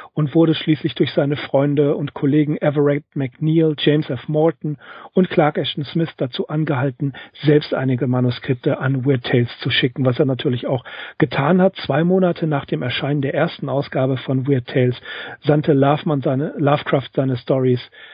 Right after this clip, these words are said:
Dagon, The Statement of Randolph Carter, The Cats of Ulthar, Facts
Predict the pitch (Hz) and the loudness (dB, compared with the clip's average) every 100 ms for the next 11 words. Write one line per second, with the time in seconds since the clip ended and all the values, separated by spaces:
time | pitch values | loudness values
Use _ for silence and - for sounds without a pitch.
0 | - - 131 147 147 170 190 - - 139 | -18 -4 2 2 2 0 -2 -8 -8 -6
1 | - 156 170 170 151 156 147 143 - - | 2 2 2 -2 -2 -2 0 0 0 -4
2 | 139 165 156 135 - 170 - 160 - 165 | -2 -4 -4 -4 -2 -4 -4 -6 -4 -4
3 | 156 - 165 160 - - - _ _ - | -4 -2 -2 -2 -4 -18 -20 _ _ -2
4 | 180 - - | 0 0 -14